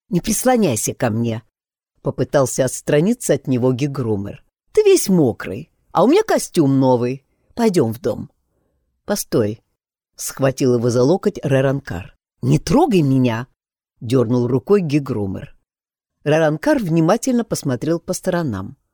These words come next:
Он пытался представить себе это место без синей ленты ограждения, без машин и зевак, таким, каким видел его убийца, подходя к дому.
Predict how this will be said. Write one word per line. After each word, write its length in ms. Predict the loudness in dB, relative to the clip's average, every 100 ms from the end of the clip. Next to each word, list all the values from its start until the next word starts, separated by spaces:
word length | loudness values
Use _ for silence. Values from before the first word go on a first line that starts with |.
| _ _ _ _ _ _ -6
Он 140 | -2
пытался 720 | -2 0 0 0 0 0 0 _ -6
представить 720 | -6 -6 -4 0 0 0 -4
себе 220 | -2 0
это 220 | 0 2
место 380 | 2 2 0 -2
без 260 | -2 -2 -2
синей 460 | -2 0 2 2
ленты 360 | 2 0 0 -2
ограждения, 840 | -2 -4 -4 -4 0 2 4 2 0
без 300 | 0 0 0
машин 460 | 0 0 -2 -2 -4
и 80 | -6
зевак, 580 | -4 -4 -4 -6 -12 _ _ _ _ _
таким, 440 | -2 2 2 2
каким 500 | 0 -2 0 0 2
видел 320 | 0 0 0
его 300 | 0 2 2
убийца, 480 | 2 2 -2 -2 -6
подходя 520 | -4 -6 -4 -2 -2
к 140 | -4 -4
дому. 380 | -4 -4 -8